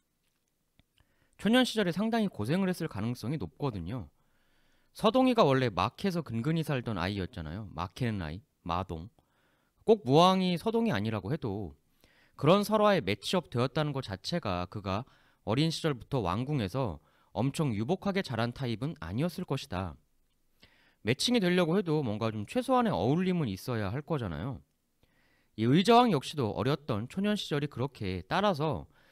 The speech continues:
순탄하지만은 않았을 걸로 생각이 돼요. 일단 아버지 무왕이 야인에서 왕으로, 그 이 전 왕인 법왕도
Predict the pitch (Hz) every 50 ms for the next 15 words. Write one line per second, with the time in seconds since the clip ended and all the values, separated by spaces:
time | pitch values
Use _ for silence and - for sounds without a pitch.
0 | _ _ _ - - 220 233 226 233 247 240 233 226 - 226 202 190 180 175 160
1 | - - 92 113 151 175 - - 185 175 - 139 123 117 113 - 160 170 160 151
2 | 143 151 - - 92 85 104 104 80 71 - _ _ _ _ _ _ _ _ _
3 | _ _ _ _ _ _ _ _ _ _ _ _ _ _ _ _ _ _ _ -
4 | 160 147 90 104 131 190 220 - 226 170 117 110 123 139 139 127 120 151 151 90
5 | 67 - _ _ _ _ _ _ _ - 101 95 104 151 196 214 220 220 208 196
6 | 185 117 90 92 113 127 113 82 82 85 127 - _ _ _ _ _ - 87 90
7 | 98 107 110 110 - - - 117 123 127 123 117 110 104 101 98 101 104 101 98
8 | - - 113 101 127 123 117 101 - 82 90